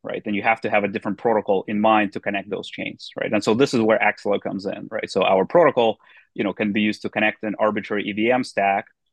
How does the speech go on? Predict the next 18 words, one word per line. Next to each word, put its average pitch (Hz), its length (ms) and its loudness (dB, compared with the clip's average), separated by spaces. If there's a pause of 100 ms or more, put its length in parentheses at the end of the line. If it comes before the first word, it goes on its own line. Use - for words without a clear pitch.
(240)
um, 98 640 -2
you 127 120 -2
know, 98 160 -2
and 104 100 -4
then, 101 300 -2
uh, 104 240 0
be 113 180 0
able 107 180 0
to 104 120 -12
compose 113 520 -2
those 107 420 -2 (260)
ecosystems 104 640 -4
with 104 240 0
each - 300 0
other, 143 420 4
right? 101 240 -2
And 104 160 0
with 101 140 0